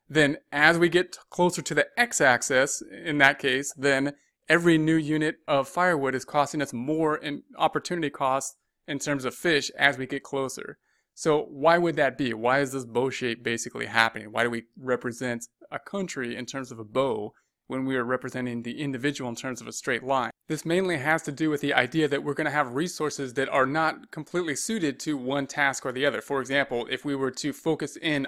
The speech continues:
on making fish and we started to specialize in terms of we're making almost all fish and very little coal, then the resources that could have been there to make coal, I mean, if we're talking about, uh, natural resources in terms of trees and whatnot, maybe we've built all the boats we could out of those,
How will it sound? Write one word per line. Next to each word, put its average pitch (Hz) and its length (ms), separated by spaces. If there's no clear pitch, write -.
on 135 420
making 131 360
fish 196 280
and 135 60
we 127 80
started 147 220
to 131 80
specialize - 580
in 127 80
terms 143 380
of 131 80
we're 131 140
making 135 260
almost 151 360
all 170 220
fish 131 380
and 143 300
very 139 360
little 135 260
coal, 120 520
then 156 320
the 139 140
resources 160 720
that 143 180
could - 180
have 151 160
been 135 200
there 156 160
to 147 140
make 139 280
coal, 175 300
I 120 80
mean, 123 140
if - 100
we're 135 60
talking 135 280
about, 123 240
uh, 135 200
natural 151 420
resources 135 500
in 123 100
terms 143 240
of 120 120
trees 165 340
and 127 140
whatnot, 120 460
maybe 151 280
we've 143 220
built 139 240
all 139 160
the 131 100
boats 143 360
we 139 120
could 160 220
out 139 160
of 127 100
those, 135 360